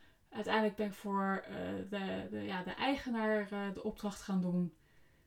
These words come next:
Totaal andere manier van communicatie, andere manier van werken. Ja. <laughs> Had ik al gezegd, leerzame opdracht?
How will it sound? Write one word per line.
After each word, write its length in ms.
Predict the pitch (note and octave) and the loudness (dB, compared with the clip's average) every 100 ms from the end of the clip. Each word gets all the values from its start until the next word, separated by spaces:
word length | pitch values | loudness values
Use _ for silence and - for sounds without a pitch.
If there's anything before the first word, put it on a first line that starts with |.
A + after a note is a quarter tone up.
| _ - - | _ -16 2
Totaal 540 | C#4 C4+ C#4 C#4 C4 | 4 6 6 8 6
andere 300 | A#3+ A3 G#3+ | 6 6 8
manier 220 | G#3+ G#3+ | 8 6
van 120 | G#3+ | 4
communicatie, 1040 | G#3 G#3+ G3+ G3+ A3 G#3+ G3+ - G3+ F#3+ G3+ | 4 4 6 4 4 4 4 2 6 6 6
andere 240 | A3+ A3+ | 4 6
manier 220 | G#3+ G#3 | 8 8
van 160 | G#3 G3 | 4 0
werken. 640 | G3 G3 G3 - F3+ F3+ - - _ - _ - - _ _ - - - | 2 0 0 0 2 2 -2 -14 _ -20 _ -20 -20 _ _ -20 -18 -2
Ja. 240 | G3 - - - - - - | 0 0 -4 -18 -18 -12 2
<laughs> 1000 | F#3+ - - - - - - - - | 4 4 0 -10 -16 -20 -20 -20 -12
Had 120 | - D#4 | -2 2
ik 80 | |
al 80 | F4 | 4
gezegd, 260 | - F4+ - | 4 4 6
leerzame 460 | F#4+ F#4 F#4+ F#4 | 6 8 8 8
opdracht? 500 | G4 G4 G#4+ G#4+ - | 6 6 6 6 0